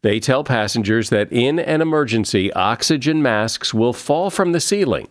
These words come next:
You should put them on and breathe normally. But then they always tack on the end of that the fact that the oxygen mask may not inflate, but that it's still working.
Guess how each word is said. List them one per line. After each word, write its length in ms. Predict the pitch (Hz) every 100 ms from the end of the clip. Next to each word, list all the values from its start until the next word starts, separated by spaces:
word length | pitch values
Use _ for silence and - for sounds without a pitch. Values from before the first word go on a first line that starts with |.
| - _ -
You 100 | 101
should 240 | 107 85
put 220 | - 190
them 160 | 214 180
on 380 | 127 123 123 -
and 260 | 113 113 98
breathe 380 | 95 104 101
normally. 640 | 101 120 156 92 65 - - _ _ _ _ _ _ _ -
But 140 | 135
then 160 | 202 277
they 100 | 220
always 380 | 233 262 185 -
tack 320 | 185 180 170
on 180 | 156 139
the 180 | 120
end 140 | 131 127
of 100 | 90
that 280 | 82 80 - - - _ -
the 100 | 113
fact 280 | - 143 -
that 140 | 113
the 140 | 120 -
oxygen 600 | 151 190 - 175 175 147
mask 400 | 127 123 - 113
may 260 | 113 185
not 240 | 185 143 123
inflate, 720 | 110 - 160 143 180 - -
but 260 | 113 -
that 180 | 131 120
it's 180 | 127 -
still 320 | - 185 180
working. 540 | 139 185 - 76 62